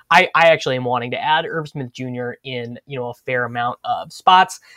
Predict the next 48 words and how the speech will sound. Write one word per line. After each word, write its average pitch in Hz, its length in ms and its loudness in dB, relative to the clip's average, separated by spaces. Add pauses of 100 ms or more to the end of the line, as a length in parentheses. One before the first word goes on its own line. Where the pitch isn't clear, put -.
(100)
Some 226 160 4
of 180 60 4
the 160 100 6
other 160 180 6
deep 156 280 -4
tight 151 200 4
ends, 147 300 0
you 156 60 -6
know, 139 80 0
one 139 340 0
buck 127 400 2
on 127 260 -2
Tyler 123 340 -2
Kroft, 135 560 2
I 151 120 0
think 165 360 -4
is 165 220 0
reasonable, 175 580 2 (260)
that 151 120 2
you 143 80 -4
guys 135 240 4
never 131 200 -2
thought 131 280 4
you 135 140 -6
would 123 140 -6
hear 135 420 -2
anyone 123 400 -4
say 120 560 -2 (320)
that 147 320 4
name. 135 360 -2 (380)
But 156 200 6
he 214 200 4
has 208 160 6
played 151 640 4
a 151 80 2
lot. 143 240 6
He 165 60 -4
played 143 200 -2
fifty-seven 147 480 -2
percent 143 260 -6
of 131 40 -4
the 127 60 -8
snaps, 131 340 -4
had 127 180 -4
two 170 200 -8
targets 135 400 2
last 127 280 0
night, 127 300 -2